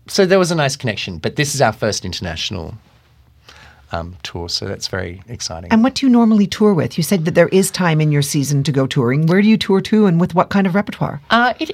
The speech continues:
Speaker 1: it's all varied.
Speaker 2: Really?
Speaker 1: Uh, we, we've gone to Montreal several times. We have a nice exchange program with La Grande, and, uh, they've come to Houston and performed. They're very popular there, and they do work that w-, we can't.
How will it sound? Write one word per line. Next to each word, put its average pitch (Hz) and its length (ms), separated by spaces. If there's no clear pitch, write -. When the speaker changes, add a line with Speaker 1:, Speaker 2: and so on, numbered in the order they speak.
Speaker 1:
it's - 240
all 381 180
varied. 156 460
Speaker 2:
Really? 226 120
Speaker 1:
Uh, - 20
we, 214 180
we've 208 200
gone 226 180
to 220 100
Montreal 165 520
several 117 340
times. 104 440
We 143 80
have 127 200
a - 20
nice 117 340
exchange 107 680
program 117 580
with 113 240
La 110 80
Grande, 107 580
and, 104 320
uh, 95 420
they've 104 280
come 107 240
to 107 160
Houston 110 440
and 107 80
performed. 110 460
They're 107 100
very 101 260
popular 113 520
there, 117 400
and 104 160
they 101 120
do 101 200
work 104 320
that - 200
w-, - 120
we 107 320
can't. 107 600